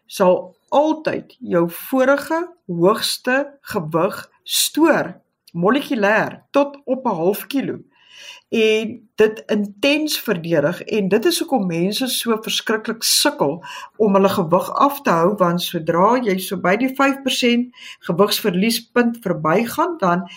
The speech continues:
het die hypothalamus die vermoë om deur die simpatiese en die parasimpatiese ketTINGS wat uitgaan na die liggaam, jou metabolisme te vertraag en baie spesifiek jou aptythormone te begin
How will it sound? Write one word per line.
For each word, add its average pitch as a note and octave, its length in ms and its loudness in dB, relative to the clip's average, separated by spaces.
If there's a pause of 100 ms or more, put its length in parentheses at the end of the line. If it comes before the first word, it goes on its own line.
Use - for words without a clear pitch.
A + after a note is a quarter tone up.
(160)
het F3+ 180 4
die G3 220 2
hypothalamus G3 840 0
die A#3 100 -6
vermoë F3+ 600 0
om F3 180 -2
deur F3+ 320 2
die A3+ 100 -6
simpatiese G#3+ 840 0
en F#3+ 60 -2
die E3 180 -4
parasimpatiese G#3+ 1080 0
ketTINGS C4 440 -2
wat F3 200 0
uitgaan G3+ 420 -4
na F3+ 120 0
die F3 120 2
liggaam, F#3 500 0 (960)
jou G3 240 4
metabolisme A#3 1120 2
te F#3+ 80 -8
vertraag G3+ 680 0 (300)
en F#3+ 320 4
baie B3+ 360 2
spesifiek - 800 -2
jou F3 280 2 (120)
aptythormone F#3+ 1120 -2
te G3 100 -2
begin F#3 720 -4